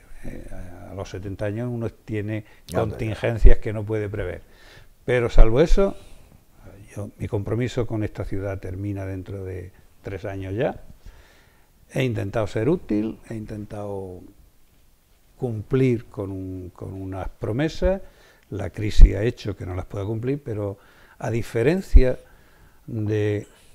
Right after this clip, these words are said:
Speaker 1: decir que voy a hacer A y hacer B, a decirle a los ciudadanos, "No he podido hacer A porque no he tenido, eh, el, los recursos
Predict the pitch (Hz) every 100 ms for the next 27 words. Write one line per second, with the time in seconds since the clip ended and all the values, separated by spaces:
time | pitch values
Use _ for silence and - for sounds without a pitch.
0 | - - - 120 110 - 151 147 139 135
1 | 135 - 123 131 110 - - _ - -
2 | - - 113 95 - 123 123 107 98 -
3 | - - - - - - - 113 101 -
4 | 139 139 135 131 127 123 117 110 - _
5 | - 113 113 127 127 - 117 123 120 110
6 | - 113 110 - 104 - 98 98 110 110
7 | 101 104 104 104 95 92 - - - -
8 | - - - 107 107 104 110 98 90 101
9 | 107 104 104 98 117 113 - 107